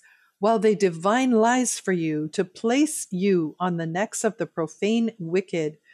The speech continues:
whose day has come, the time of their final judgment. Return it to its sheath. In the place where you were created, in the land of your origin,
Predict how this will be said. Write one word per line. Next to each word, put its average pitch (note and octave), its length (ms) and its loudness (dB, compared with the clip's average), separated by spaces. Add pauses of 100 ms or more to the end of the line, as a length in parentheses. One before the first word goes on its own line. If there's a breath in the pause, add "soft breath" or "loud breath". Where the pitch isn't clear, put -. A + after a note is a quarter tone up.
(280 soft breath)
whose - 320 0
day G3 220 4
has G#3+ 260 -2
come, D#3+ 420 -4 (440)
the G3+ 100 0
time A3 460 -2
of F3+ 180 -6
their F#3 160 2
final F#3 380 -2
judgment. F3 600 -6 (840 soft breath)
Return C4 440 2
it E4 200 -2
to B3 160 0
its G#3+ 180 2
sheath. - 640 -4 (400)
In G#3 180 4
the F#3+ 100 2
place B3 640 0
where F3+ 220 2
you E3+ 320 0
were C4 160 0
created, G#3+ 600 2
in E3+ 140 0
the E3+ 100 -2
land F3+ 280 0
of A3+ 140 0
your A3+ 140 2
origin, F3+ 640 -2